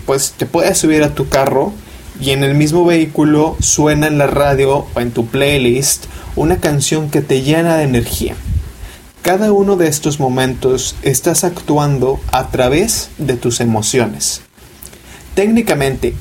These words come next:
cada acción que tú realices está basada en cómo percibes tu emoción.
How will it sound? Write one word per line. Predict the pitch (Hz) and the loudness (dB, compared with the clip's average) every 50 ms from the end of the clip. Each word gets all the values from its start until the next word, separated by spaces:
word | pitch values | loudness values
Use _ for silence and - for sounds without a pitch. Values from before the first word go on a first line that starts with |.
| - | -2
cada | - 147 156 165 175 | 0 0 2 2 0
acción | 160 156 - - - 156 147 139 120 | 0 0 -2 0 0 2 2 0 0
que | - 131 | -2 -4
tú | 120 - 131 127 117 | -2 0 0 0 0
realices | - 117 117 113 127 143 - - 214 208 208 - - - | 0 -2 0 0 0 0 0 0 0 0 -2 -2 -6 -6
está | - 196 - - - 156 | -4 -2 -2 0 0 0
basada | 156 180 175 - - 156 151 156 165 165 - - | 0 0 0 0 0 0 2 2 2 0 0 -2
en | - 143 131 123 | -4 -4 -4 -2
cómo | - 147 143 151 165 175 | 0 0 0 2 0 -2
percibes | - - 139 131 123 120 - - 156 156 160 180 202 202 - | -2 0 0 0 0 0 0 2 2 4 4 2 2 0 -2
tu | - 151 | 0 0
emoción. | 123 117 113 110 107 107 - - 143 143 135 120 117 | 2 2 0 0 0 -2 0 0 2 2 0 0 -2